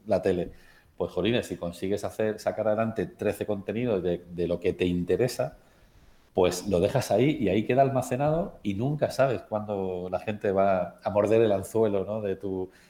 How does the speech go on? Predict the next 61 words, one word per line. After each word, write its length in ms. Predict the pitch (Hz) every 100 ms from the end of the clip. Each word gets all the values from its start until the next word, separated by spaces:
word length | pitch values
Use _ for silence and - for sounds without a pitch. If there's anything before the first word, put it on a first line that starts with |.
| _
de 100 | - 95
tu 100 | 92
contenido, 500 | 92 87 98 127 101
¿no? 200 | 123 -
Y, 300 | - 95 98 104
y 40 |
luego 180 | 98 107
está 180 | - 123
también 240 | 117 123
el 80 | 117
tema 180 | 127 135
de 60 |
la 160 | 104 -
cola 260 | 110 107
de 160 | 98 95
ratón, 380 | 90 87 151 131
que 100 | 101
se 140 | 92
llama, 260 | 117 151 98
¿no? 180 | 143 -
Que 80 | 98
hay 120 | 98
contenidos 640 | 110 101 107 139 104 85 - -
top, 360 | 131 - - - _ _ _ _ _
corazón, 480 | 87 - - 107 80
¿no? 100 | 110
Pues 140 | - 85
ya 80 |
sabes 240 | 87 95 90
que 80 | 92
ahí 340 | 92 92 92
va 120 | 92
a 20 |
haber 140 | 92 90
muchísima 460 | 95 - 110 101
gente 200 | 92 101
interesada, 500 | 107 113 113 - 147
pero 100 | 104
luego 120 | 95 113
hay 100 | 117
muchos 380 | 127 131 127
contenidos 460 | - 131 135 139 135
que 60 | -
están 200 | - 113
en 80 | 113
la 140 | 95
cola 220 | 110 117
del 120 | 120
ratón, 360 | 117 117 135 147 - - _ _ _ _
que 140 | - 92
son 180 | 113 110
contenidos 440 | 123 127 139 113
que 80 | 98
interesan 480 | 90 117 131 90 - -
a 100 | 87
menos 300 | 90 110 -
gente, 480 | 139 139 156 - -
pero 200 | 98 92
que 80 | 104
es 80 | -
gente 500 | 120 123 135 -